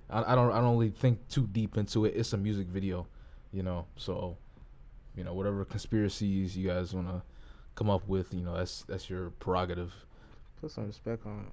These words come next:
Speaker 2: on Yachty. And, and while we're, dang, I keep flipping the mic around. While we're talking about putting respect on people's names, man, come on. So,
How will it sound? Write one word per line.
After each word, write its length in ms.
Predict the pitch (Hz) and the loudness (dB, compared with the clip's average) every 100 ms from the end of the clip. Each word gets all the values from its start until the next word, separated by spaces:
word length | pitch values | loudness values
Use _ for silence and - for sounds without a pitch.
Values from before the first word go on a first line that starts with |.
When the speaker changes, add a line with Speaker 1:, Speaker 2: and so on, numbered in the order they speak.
| 101 | -10
Speaker 2:
on 140 | 101 | -8
Yachty. 400 | 104 104 101 104 - | -6 -6 -6 -8 -4
And, 300 | 147 123 113 - - - | 0 0 -2 -6 -10 -6
and 320 | 160 156 147 | -4 -2 -2
while 260 | 139 156 156 | 0 4 6
we're, 320 | 147 139 123 - | 8 6 4 0
dang, 200 | 175 285 | -4 -2
I 80 | 254 | -4
keep 240 | - - | -4 -6
flipping 360 | - - 262 254 | -4 -4 -2 -2
the 60 | 254 | -2
mic 140 | 277 | -4
around. 300 | 240 208 101 - - - - | -4 -2 -4 -8 -14 -12 0
While 320 | 113 151 175 | 6 10 10
we're 180 | 151 - - | 10 8 2
talking 280 | - 202 196 | 4 6 6
about 260 | 147 131 127 | 8 6 6
putting 200 | 151 127 | 2 2
respect 320 | 123 143 131 | 4 2 4
on 120 | 117 | 2
people's 280 | - 117 113 | 0 -2 -2
names, 340 | 110 101 104 | -2 -2 -2
man, 300 | 98 98 98 - | -4 -4 -4 -6
come 160 | 117 - | -6 -6
on. 60 | - | -8
So, 360 | - 107 117 | -2 0 0